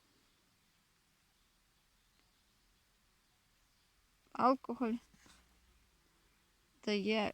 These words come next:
ейфорію людині, яка випиває. Потім ця ейфорія потребує більше алкоголю. Сьогодні він випив сто грам, завтра двісті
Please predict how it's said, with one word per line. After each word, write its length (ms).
ейфорію 640
людині, 400
яка 420
випиває. 500
Потім 360
ця 200
ейфорія 680
потребує 520
більше 380
алкоголю. 520
Сьогодні 420
він 220
випив 500
сто 300
грам, 400
завтра 360
двісті 540